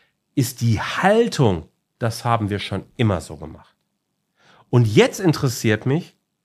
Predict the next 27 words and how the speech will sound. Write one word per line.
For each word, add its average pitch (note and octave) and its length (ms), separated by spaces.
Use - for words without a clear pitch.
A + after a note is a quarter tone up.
wie A#2+ 80
ist A#2 180
deine B2+ 220
Meinung G#2+ 400
zu - 160
dem F#2+ 160
Satz? - 460
Was A2+ 220
ist - 260
dein A#2+ 320
Beispiel? B2+ 640
Wo C#3 220
hast D3 260
du C#3+ 80
diesen F3+ 380
Satz D3+ 220
schon B2+ 260
so F3 360
häufig E3 360
gehört B2+ 420
und C3+ 160
er A2 80
hat A#2 240
dich A#2 160
auf G#2+ 140
die F#2+ 160
Wa-, F2+ 280